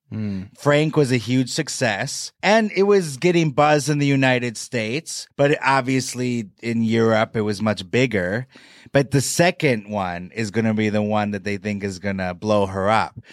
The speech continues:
Speaker 2: So then the record company, Island Records, are like, "Amy, where's the album?" And she's like, "Yeah, yeah, I got it, I got it. Things take time."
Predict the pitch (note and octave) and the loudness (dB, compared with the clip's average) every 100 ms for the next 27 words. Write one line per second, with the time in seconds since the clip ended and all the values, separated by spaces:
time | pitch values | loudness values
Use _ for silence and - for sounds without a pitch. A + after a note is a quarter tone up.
0 | - - B2+ B2 A#2+ A2 B2 B2 B2 G2 | -8 0 2 4 4 2 2 2 -2 -2
1 | A#2 G#2+ G#2 G#2 G2+ G2 A2+ A2 G#2 G#2 | -2 -2 -4 -6 -4 -2 -2 -2 -4 -2
2 | A#2 - G#2 - G2+ F#2 F2 - - D3 | -2 -2 -8 -6 -4 -6 -8 -18 -6 0
3 | F3 E3 C#3+ C3 - D3 D3+ B2+ E3 F3+ | 2 4 2 -2 0 0 2 0 2 2
4 | D3 A#2+ - G#2 _ _ _ - C3+ C3+ | 0 -6 -8 -20 _ _ _ -6 -2 0
5 | C#3 C#3+ D3+ E3+ G3+ G3+ E3 D#3+ C#3+ F3+ | 0 -2 0 2 2 2 2 0 2 2
6 | E3+ C#3+ C3 C3 D3 C#3 A#2 G2+ G2 - | 2 0 -2 -2 -2 0 -2 -6 -6 -2
7 | D#3+ D3 - D#3 C3+ C#3+ D#3 C#3 G2+ C2+ | 0 0 -2 -2 -2 -2 0 0 -2 -8